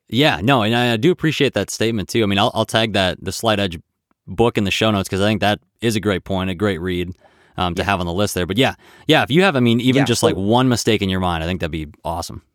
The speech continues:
Speaker 1: to hear about.
Speaker 2: Yeah, um, there, there's a lot, but <laughs> the,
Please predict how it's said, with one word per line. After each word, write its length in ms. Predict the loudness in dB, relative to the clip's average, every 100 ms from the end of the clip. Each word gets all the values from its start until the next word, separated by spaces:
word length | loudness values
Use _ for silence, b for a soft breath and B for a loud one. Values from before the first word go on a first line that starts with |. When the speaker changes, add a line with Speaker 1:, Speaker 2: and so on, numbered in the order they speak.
| _ _
Speaker 1:
to 100 | -6
hear 140 | -6
about. 200 | -8 -10 -2
Speaker 2:
Yeah, 360 | 0 2 0 -2
um, 280 | -2 0 2
there, 200 | 2 2
there's 260 | 2 0 2
a 40 |
lot, 360 | 2 2 0 -4
but 240 | -6 -6
<laughs> 280 | -10 -8 -6
the, 540 | -4 -2 0 2 0